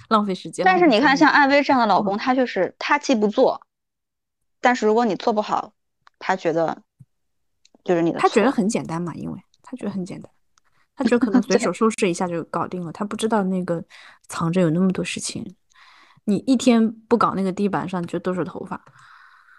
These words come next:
Speaker 1: 唉。
Speaker 2: 不是，他，而且他还不是这种我们常规的这种家务的要求，他是要求你说，
Speaker 1: 嗯。
Speaker 2: 你必须按照他设计的那个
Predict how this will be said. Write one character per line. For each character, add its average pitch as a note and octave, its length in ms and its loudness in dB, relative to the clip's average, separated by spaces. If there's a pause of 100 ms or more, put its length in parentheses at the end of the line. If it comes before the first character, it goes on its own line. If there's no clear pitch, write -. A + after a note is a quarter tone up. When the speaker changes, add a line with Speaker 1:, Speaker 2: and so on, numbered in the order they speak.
(380)
Speaker 1:
唉。 - 500 -4 (2000)
Speaker 2:
不 B3+ 80 4
是， A#3 160 4
他， - 160 -4
而 B3+ 160 4
且 D4 120 2
他 D4 140 -2
还 D#4 100 4
不 D4+ 140 -4
是 D#4 60 0
这 D#4 100 0
种 G#3 200 2
我 F#3 100 0
们 F3 420 -8 (540)
常 F3+ 300 2
规 D#4 140 4
的 G4 80 4
这 D#4+ 60 2
种 G#3 180 -2
家 F#3+ 240 -4
务 G3 80 -6
的 F3+ 80 -4
要 E3+ 200 -8
求， F3+ 360 -16
他 C#4+ 140 -4
是 C#4+ 120 -4
要 C#4+ 160 2
求 C4+ 140 -4
你 A#3+ 140 -2
说， A3+ 240 -4
Speaker 1:
嗯。 B3 60 -12 (260)
Speaker 2:
你 G#3+ 100 -4
必 B3 140 0
须 - 100 -4
按 C4 160 2
照 A#3+ 120 -2
他 B3+ 400 -4
设 C#4 300 2
计 A3+ 180 -2
的 E3 140 -2
那 E3 140 -4
个 D#3+ 200 -10